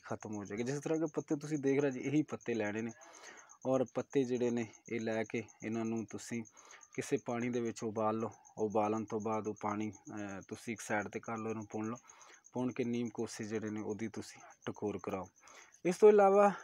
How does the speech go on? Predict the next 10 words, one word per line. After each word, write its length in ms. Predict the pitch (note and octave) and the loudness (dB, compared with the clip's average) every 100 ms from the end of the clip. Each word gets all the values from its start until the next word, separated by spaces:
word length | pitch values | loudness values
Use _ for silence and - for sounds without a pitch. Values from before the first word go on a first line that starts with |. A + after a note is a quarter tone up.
| - | -2
ਕੋੜ 200 | - F3+ | 6 8
ਵਾਸਤੇ 640 | F3 D#3+ D#3 - E3 E3 D#3 - | 10 10 10 6 6 6 6 0
ਇਹਦਾ, 440 | C#3 C3 C#3 C3+ B2+ - - - | -2 6 8 8 2 -14 -20 -20
ਅਹ, 520 | - - B2 A#2+ A#2 A2 | -16 -2 2 4 4 2
ਜਿਹੜਾ 260 | B2 C3 | 2 2
ਬਹੁਤ 320 | A#2+ D3 D3+ | 4 6 6
ਹੀ 80 | D3 | 2
ਜ਼ਬਰਦਸਤ 500 | B2+ B2 C#3 C3 C3+ - | 0 0 2 0 -2 -6
ਕਿਸਮ 360 | B2+ C3 B2 | -6 -4 -2
ਦਾ, 240 | A#2+ B2 | 0 0